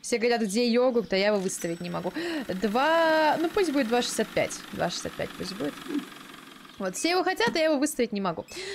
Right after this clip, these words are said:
Ну, давай напоследок мы с тобой откроем кассу и встанем сюда. Ребята, заходите, заходите, заходите. Блин, они все уже там стоят. <laughs> Всё, уже поздно.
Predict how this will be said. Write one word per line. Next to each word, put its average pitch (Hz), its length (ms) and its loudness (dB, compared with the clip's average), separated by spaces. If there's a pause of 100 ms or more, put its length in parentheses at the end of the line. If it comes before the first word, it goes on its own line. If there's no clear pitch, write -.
(120)
Ну, 330 100 0
давай 480 240 2
напоследок 403 500 0
мы 294 140 0
с - 80 -8
тобой 269 240 2
откроем 269 400 2
кассу 285 380 0
и 196 40 0
встанем 226 360 -2
сюда. 233 320 2
Ребята, 415 880 4
заходите, 330 680 0
заходите, 294 540 0
заходите. 262 600 -2 (540)
Блин, 175 200 -4
они 165 160 -4
все 165 200 -2
уже 165 160 -4
там 156 200 -6
стоят. - 460 -2 (420)
<laughs> - 460 -20
Всё, 196 280 -2
уже 190 220 -4
поздно. 196 520 -2